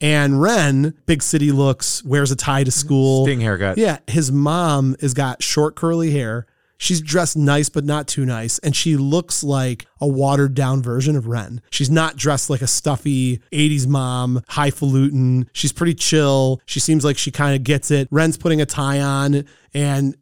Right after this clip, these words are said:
Speaker 1: in, in front of the mirror on his way to a first day of school. And she says, "You might wanna dress down for now. When you go off to college, you can dress like David Bowie."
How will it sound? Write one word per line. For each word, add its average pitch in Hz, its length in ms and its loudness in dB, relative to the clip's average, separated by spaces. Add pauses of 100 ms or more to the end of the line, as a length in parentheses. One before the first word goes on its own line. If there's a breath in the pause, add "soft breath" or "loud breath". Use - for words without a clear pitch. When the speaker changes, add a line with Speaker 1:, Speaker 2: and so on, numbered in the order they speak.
Speaker 1:
in, 147 100 4
in 147 220 2
front 147 180 0
of 139 80 2
the 135 60 2
mirror 135 240 4
on 135 80 4
his 123 100 0
way 135 140 2
to 131 80 4
a 120 40 0
first 139 220 -2
day 139 120 2
of 127 60 -2
school. 147 300 2
And 131 100 2
she 143 120 -2
says, 139 340 2
"You 160 100 2
might 185 120 2
wanna 180 160 4
dress 156 200 0
down 156 280 2
for 143 120 -4
now. 117 440 -6
When 151 160 2
you 147 80 2
go 170 100 4
off 175 180 2
to 139 80 -6
college, 147 480 0
you 123 60 -2
can 123 120 -2
dress 131 240 -2
like 131 120 -2
David 120 320 -2
Bowie." 110 320 -6